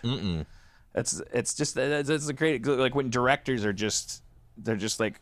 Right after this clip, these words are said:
Speaker 2: "Who cares? I don't need a writer. Give me a camera, and I'm kind of a writer myself, and I'll just shoot the movie.
Speaker 1: Yeah.
Speaker 2: Give me Nicolas Cage. Give me some monsters. Give me some," like, and they have such a f-, an understanding of what they want to do that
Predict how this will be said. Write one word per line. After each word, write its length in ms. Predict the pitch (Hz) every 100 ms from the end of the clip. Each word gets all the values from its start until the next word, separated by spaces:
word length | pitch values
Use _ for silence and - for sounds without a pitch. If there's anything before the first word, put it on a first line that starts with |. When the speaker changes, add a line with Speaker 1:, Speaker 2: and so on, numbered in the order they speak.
| -
Speaker 2:
"Who 120 | 165
cares? 420 | - 117 113 104
I 120 | 101
don't 100 | 123
need 140 | 123 113
a 20 |
writer. 400 | 98 104 101 98
Give 160 | 101
me 80 | 120
a 40 | 123
camera, 580 | - 101 104 101 101 95
and 160 | 104
I'm 120 | 101 98
kind 180 | 117
of 60 | 107
a 40 |
writer 280 | 101 101 98
myself, 480 | 95 95 - 95 95
and 100 | 101
I'll 80 | 95
just 180 | 101 -
shoot 280 | - 104
the 80 | -
movie. 480 | 98 95 101 104 107 -
Speaker 1:
Yeah. 140 | 113
Speaker 2:
Give 80 | 101
me 80 | 120
Nicolas 340 | 117 113 107
Cage. 380 | - 101 98 92
Give 100 | 98
me 80 | 107
some 160 | - 101
monsters. 640 | 90 92 95 - 90 85
Give 160 | - 95
me 80 |
some," 400 | 92 101 95 92 -
like, 260 | 101 87 - - - - -
and 300 | 120 110 107
they 100 | 113
have 180 | 120 101
such 400 | - 139 - -
a 80 | 107
f-, 480 | 98 - - - -
an 160 | 107
understanding 640 | 110 98 - 110 107 110 95
of 180 | 90
what 220 | 90 98 -
they 140 | 98
want 280 | 87 95 -
to 300 | - 87 69 - 101
do 460 | 92 92 107 107 - - - - _
that 520 | - 101 104 95 85